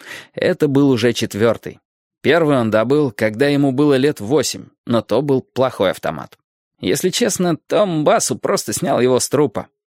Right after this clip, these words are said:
А этот был хороший, почти новый. Мбасу нравилось его разбирать и собирать. Особенно нравилось стрелять.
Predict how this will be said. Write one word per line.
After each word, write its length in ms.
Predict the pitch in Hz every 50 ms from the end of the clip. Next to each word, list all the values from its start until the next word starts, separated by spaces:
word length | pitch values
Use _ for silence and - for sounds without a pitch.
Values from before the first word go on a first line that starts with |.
| _ _
А 160 | - 117 110
этот 280 | 101 135 156 - 143 120
был 240 | 113 131 139 127 104
хороший, 600 | - - - 107 120 143 160 143 - - - - - _ _ -
почти 340 | - - - - - 160 156
новый. 480 | 143 123 123 139 120 101 - - - _ _ _ _ - - - - -
Мбасу 500 | 110 123 131 135 165 220 208 - - 131
нравилось 460 | 117 123 156 185 175 135 104 - -
его 180 | 123 113 113
разбирать 440 | 110 113 104 107 107 107 123 165 -
и 40 | -
собирать. 500 | - - 104 95 95 90 92 98 - - _ _ _ _ -
Особенно 600 | 127 123 107 98 - - 110 123 143 156 156 160
нравилось 400 | 160 156 156 151 156 160 151 -
стрелять. 540 | - - 180 170 165 170 131 98 - -